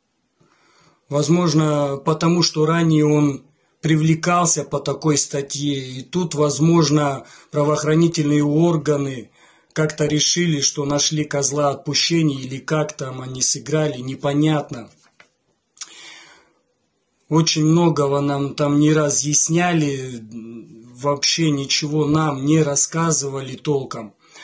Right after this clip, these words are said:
Адвокат, адвокат, которого наняли, он как бы, м, я не скажу, что он там,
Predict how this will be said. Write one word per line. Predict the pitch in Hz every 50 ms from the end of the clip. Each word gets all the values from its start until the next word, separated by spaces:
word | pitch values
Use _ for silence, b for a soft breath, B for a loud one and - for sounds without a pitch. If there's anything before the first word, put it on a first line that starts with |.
| B B B B B B B B
Адвокат, | 143 151 139 127 139 147 160 160 160 160 - 175 175 170 165 - - - _
адвокат, | - 143 135 - 135 147 143 143 - 151 147 147 -
которого | - 135 - - 156 151 147 139 135 135 135
наняли, | 135 143 156 170 170 165 160 151 139 131 120 120 113 110 107 - _ _ _ _ _ _ _ -
он | 139 139 143 139 139
как | - 147 143 139 123 120
бы, | 117 143 139 139 139 135
м, | 131 127 127 123 120 117 117 113 113 110 107 98 - - _ -
я | - 135 135
не | 139 139 143
скажу, | 139 - - 151 139 127 147 151
что | - - - 139
он | 127 127 123 113
там, | - 131 127 123 123 127 123 120 123 123 123 120 123 123 120 113